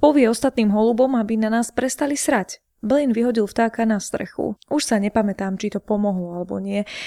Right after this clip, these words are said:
Pamätám sa však, že keď som zametal, narazil som metlou na tie dve holubie nohy, bez vtáka, pripojené k nim. Vyzerali veľmi čudne. Zmietol som ich medzi trus.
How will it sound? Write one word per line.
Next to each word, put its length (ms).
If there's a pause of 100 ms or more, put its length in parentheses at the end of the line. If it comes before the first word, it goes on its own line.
(240)
Pamätám 320
sa 160
však, 400
že 240
keď 240
som 320
zametal, 720
narazil 480
som 240
metlou 320
na 160
tie 160
dve 160
holubie 400
nohy, 480 (160)
bez 160
vtáka, 480 (400)
pripojené 480
k 160
nim. 320 (160)
Vyzerali 480
veľmi 320
čudne. 560 (240)
Zmietol 500
som 240
ich 220
medzi 240
trus. 560